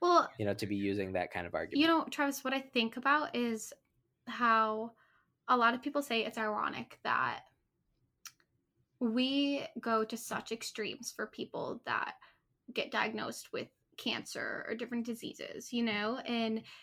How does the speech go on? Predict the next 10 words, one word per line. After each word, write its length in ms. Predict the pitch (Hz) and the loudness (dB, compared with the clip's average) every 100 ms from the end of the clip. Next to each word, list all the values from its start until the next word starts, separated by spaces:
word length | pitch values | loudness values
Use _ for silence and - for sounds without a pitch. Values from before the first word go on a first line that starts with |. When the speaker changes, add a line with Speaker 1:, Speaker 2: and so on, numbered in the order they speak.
| - _ - | -20 _ 2
Speaker 1:
I 140 | 240 | 6
mean, 280 | 233 226 220 - | 6 4 2 -4
people 360 | - 247 269 247 | -4 0 2 4
will 340 | 226 214 - | 2 2 0
start 320 | - 208 - - | -2 -2 -2 -4
these 280 | - - - | -10 -10 -6
fundraisers, 880 | 320 339 320 320 302 294 285 269 254 - | 4 6 6 4 4 4 4 4 0 -2
and 600 | 233 226 220 220 220 220 - | 0 2 2 0 -2 -4 -6
there's 320 | 233 226 226 - | -2 0 0 -4
just 160 | 226 | -8